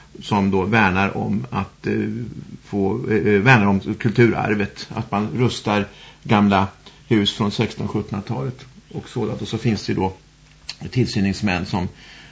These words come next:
jobbar stenhårt på det här, och, eh, det, det är jag faktiskt väldigt stolt över, att vi bevarar detta. Eh, ja, eh, kära lyssnare, nu är det bara lite smått och, och gott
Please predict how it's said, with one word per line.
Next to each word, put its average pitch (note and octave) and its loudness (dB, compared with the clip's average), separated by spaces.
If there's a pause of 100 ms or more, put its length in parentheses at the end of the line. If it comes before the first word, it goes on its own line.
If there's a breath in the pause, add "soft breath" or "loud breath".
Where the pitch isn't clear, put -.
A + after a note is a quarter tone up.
(120)
jobbar G2+ 0
stenhårt G2 -4
på G2+ -2
det G#2 -2
här, G#2 -2
och, - -8
eh, A#2 4
det, D#3 8
det F3+ 8
är F3 10
jag B2 8
faktiskt G#2 -2
väldigt G2 0
stolt A2+ -2
över, A#2 -4
att A2+ -8
vi G2+ -4
bevarar A2 -2
detta. - -8 (1500 loud breath)
Eh, G#2+ 8
ja, C#3+ 8 (280)
eh, C3+ 6
kära C3 2
lyssnare, A#2+ 4
nu C3 6
är C#3+ 4
det C#3+ 4
bara C#3 4
lite C3 2
smått C3 0
och, C3+ 4
och C3 0
gott D3+ 0